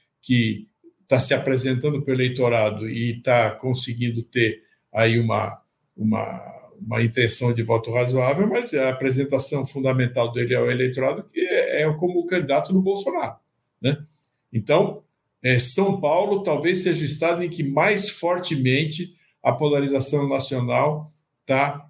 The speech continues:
impactando a eleição estadual. Um outro lugar também onde a polarização nacional tá fazendo um certo efeito é no Rio de Janeiro,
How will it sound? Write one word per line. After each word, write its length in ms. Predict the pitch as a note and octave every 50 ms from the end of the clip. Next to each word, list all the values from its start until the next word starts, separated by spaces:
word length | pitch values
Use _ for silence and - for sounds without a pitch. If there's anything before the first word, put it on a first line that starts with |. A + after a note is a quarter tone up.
| - -
impactando 1040 | C3+ C3+ C3 - D3 C#3 C#3 - - - - C3+ C#3 C#3+ D3 C#3+ D3 D3+ D3+ D3+ - - _
a 180 | - B2+ C3 C3
eleição 380 | C3 C3 C3+ C3 B2+ - D3
estadual. 600 | C#3 C3+ - D3 C#3+ C#3 C3 B2 A#2 A#2 A#2 - _ _ - - _ _ _ _ _ _ _ -
Um 100 | D3+ E3
outro 280 | F#3+ A#3+ - - B3+
lugar 580 | G#3+ F3 D3 C#3 D3 C#3+ C#3 B2+ G#2+ - - - _ _ _ _ _ _ _ _ _ _ _ _ -
também 460 | D#3 C#3+ C#3 C3+ D#3 F3+ F#3+ F3 D#3
onde 240 | D3 D3 C#3+ C#3 C#3
a 80 | C3+
polarização 640 | - C#3 C3 C3 B2+ B2+ B2+ B2 A#2+ - - C3 C3
nacional 680 | B2 A#2 - - B2+ B2 B2 B2 A#2+ A2+ - - _ _ _ _
tá 160 | - D3 C#3+ C#3
fazendo 540 | - - C#3+ C3 A2+ B2 C#3 C#3 C3+ C3
um 60 | B2 B2+
certo 520 | - - C#3+ C3+ C3+ C3+ C3+ B2 A#2+ A#2
efeito 480 | A2 - - - D#3+ F3 F#3+ F#3 F3+ C#3+
é 60 | C#3
no 80 | D3+
Rio 180 | D3+ D3+ E3+ F#3+
de 80 | F#3 G3
Janeiro, 480 | A#3+ B3 B3+ G#3+ D#3+ B2 G#2+ - -